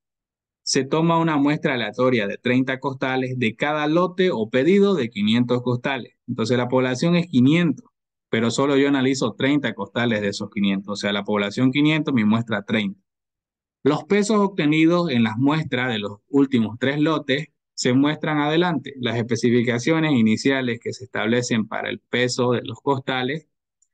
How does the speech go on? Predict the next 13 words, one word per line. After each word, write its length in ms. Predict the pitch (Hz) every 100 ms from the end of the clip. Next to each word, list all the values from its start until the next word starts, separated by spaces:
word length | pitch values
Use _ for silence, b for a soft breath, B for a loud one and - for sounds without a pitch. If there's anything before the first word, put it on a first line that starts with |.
| _ _
de 80 | 147
arena 480 | 160 151 143 151 180 - _ _ _ _ -
es 180 | 123
de 140 | 135 117
veinte 500 | 120 165 202 196 135
más 260 | 139 151
menos 460 | 147 139 147 156 175 -
cero 320 | - 135 127
coma 280 | 127 127 117
ocho 240 | 113 120 113
kilogramos. 420 | 98 - - _ _ _ _ _ _ _ _ _ _ _ _ _ _ _ _ _ _ _ _ _ -
Entonces, 420 | 113 107 104 107
mi, 460 | 101 104 98 95